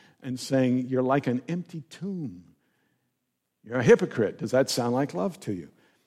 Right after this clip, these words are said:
Uh, that was enough. Just looking at these three chapters, twenty-one, twenty-two, and twenty-three in Matthew's gospel, was enough for me to say, "Well, okay,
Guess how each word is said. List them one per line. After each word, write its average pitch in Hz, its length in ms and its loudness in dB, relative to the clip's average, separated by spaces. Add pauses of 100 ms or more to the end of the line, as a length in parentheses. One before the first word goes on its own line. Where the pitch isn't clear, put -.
(640)
Uh, 131 120 4
that 170 240 6
was 208 160 4
enough. 175 420 4
Just 147 220 0
looking 180 280 2
at 143 100 2
these 160 180 0
three 165 200 -2
chapters, 135 580 -2 (240)
twenty-one, 151 420 4
twenty-two, 139 380 2
and 117 80 -2
twenty-three 120 560 -2
in 101 80 -6
Matthew's 107 360 -8
gospel, 113 480 -10 (380)
was 123 140 0
enough 151 300 4
for 151 80 -2
me 139 160 2
to 127 60 0
say, 117 240 2
"Well, 131 220 4
okay, 131 520 2